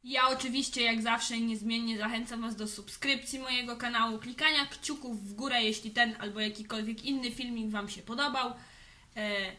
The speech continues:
jeżeli mnie zasubskrybujecie, to nie zapomnijcie wcisnąć dzwoneczka, wtedy dostaniecie powiadomienie o każdym moim nowym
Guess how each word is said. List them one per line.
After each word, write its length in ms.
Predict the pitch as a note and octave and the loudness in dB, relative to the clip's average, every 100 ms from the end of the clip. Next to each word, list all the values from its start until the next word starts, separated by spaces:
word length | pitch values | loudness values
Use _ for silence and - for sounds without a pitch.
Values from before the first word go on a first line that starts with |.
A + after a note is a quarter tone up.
| - | 0
jeżeli 440 | A#3 D4+ F4 F4 | 2 4 4 4
mnie 360 | D4 C#4+ C4+ A#3+ | 2 4 4 4
zasubskrybujecie, 1000 | B3 A#3+ A#3+ - - A3+ A#3+ B3 A#3 A3 | 2 2 -4 -6 -2 -2 0 -2 -2 -6
to 180 | F#3+ | -6
nie 260 | G3+ A3+ D#4+ | -2 4 4
zapomnijcie 600 | F4 D4+ D4+ C#4 C4+ B3 | 4 0 0 0 0 -4
wcisnąć 540 | A#3 C4 C4+ A#3+ A3+ F#3+ | -6 -6 -6 -2 -2 -4
dzwoneczka, 600 | G3 A#3 B3 A#3+ - A#3 | -6 -4 -2 -2 -4 -6
wtedy 220 | A3+ G#3 | -4 -4
dostaniecie 580 | G#3 G#3+ A3 G#3 G3+ F#3 | -2 -4 -4 -6 -8 -8
powiadomienie 760 | - B3 A#3+ G#3+ G#3+ G#3+ G3 - | -4 0 0 2 0 2 0 -6
o 140 | - - | -12 0
każdym 600 | C4 C4+ A3 G3+ F#3+ F#3+ | 2 2 0 -6 -6 -2
moim 460 | A3+ A3 F#3+ F3+ | 0 0 -4 -8
nowym 520 | F#3+ A3+ A#3 F3+ F3+ | 2 4 4 0 -12